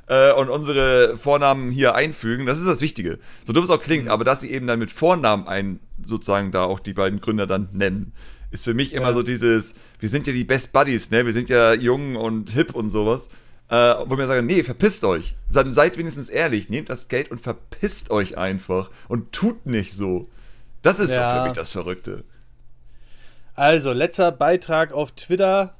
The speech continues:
Speaker 2: äh, vom siebzehnten Oktober zwanzig zweiundzwanzig. <laughs> Ähm, und die Followerzahl ist von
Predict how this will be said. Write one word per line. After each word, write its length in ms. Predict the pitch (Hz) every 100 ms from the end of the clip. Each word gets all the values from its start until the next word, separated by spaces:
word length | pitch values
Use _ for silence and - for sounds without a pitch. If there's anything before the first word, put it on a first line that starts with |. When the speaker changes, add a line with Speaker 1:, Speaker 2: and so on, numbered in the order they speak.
| - - -
Speaker 2:
äh, 520 | - 131 127 123 120 117
vom 220 | 139 135
siebzehnten 400 | 185 - 196 156
Oktober 460 | 143 - 175 170
zwanzig 480 | - - 139 156 143
zweiundzwanzig. 960 | - 139 123 123 156 175 185 170 170 - - _ - - -
<laughs> 240 | 175 117 - - - - 104 _ -
Ähm, 920 | 131 127 123 123 123 123 123 123 120 - - - - - - - -
und 460 | 147 160 165 151 -
die 180 | 139 147
Followerzahl 840 | 160 180 175 151 - 147 147 147
ist 400 | 143 147 - -
von 1200 | - - 131 127 123 123 120 120 120 120 117 117